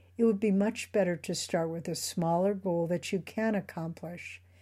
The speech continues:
"I'm going to walk for thirty minutes three days a week." Conquer the negative habit of laziness by taking doable steps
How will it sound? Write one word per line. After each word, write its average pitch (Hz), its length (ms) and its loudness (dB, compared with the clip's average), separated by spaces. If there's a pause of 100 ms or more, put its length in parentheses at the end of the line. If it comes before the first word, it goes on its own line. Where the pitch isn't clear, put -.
(500)
"I'm 196 200 2
going 196 320 2
to - 140 -4
walk 175 340 4
for 160 160 -8
thirty 190 400 2
minutes 175 480 0
three 190 260 4
days 175 400 2
a 180 80 0
week." 160 440 -4 (1000)
Conquer 240 400 2
the 220 140 4
negative 190 640 0
habit 175 380 -2
of 180 180 -2
laziness 165 880 -2 (300)
by 196 100 0
taking 190 600 0
doable 202 460 4
steps - 760 -4